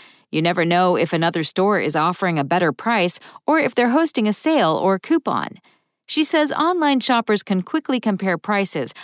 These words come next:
by running an online search with the product name and style number. You can also get instant price comparison by using a browser tool like Price Blank, which will alert you with a pop-up if they find the item you're browsing at another site for less, she adds.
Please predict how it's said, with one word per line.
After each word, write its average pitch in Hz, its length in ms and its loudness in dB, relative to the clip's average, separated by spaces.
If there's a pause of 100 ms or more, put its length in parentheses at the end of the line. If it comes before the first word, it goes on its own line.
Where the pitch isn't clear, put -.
by 240 140 0
running 294 340 0
an 254 100 0
online 214 500 0
search - 460 -2
with 208 140 0
the - 80 -2
product 294 460 -2
name 170 260 -2
and 180 180 -2
style 277 360 0
number. 139 460 -4 (380)
You 156 60 -8
can 170 140 0
also 180 260 0
get 170 240 0
instant 202 420 -2
price 185 280 -2
comparison 180 640 0
by 165 100 0
using 196 420 0
a 147 80 -2
browser 196 440 0
tool 151 360 0
like 156 340 -2
Price 294 280 0
Blank, 151 380 -2 (280)
which 254 220 -2
will 247 260 2
alert 285 300 2
you 165 400 0
with 202 160 2
a 180 60 0
pop-up - 680 -4
if 170 140 -4
they 156 120 -2
find 190 320 -2
the 156 140 -2
item 202 300 0
you're 151 100 2
browsing 185 580 -2
at 233 140 0
another 247 320 0
site 143 300 -2
for 156 180 -4
less, 180 460 -2
she 170 240 -2
adds. 147 500 -4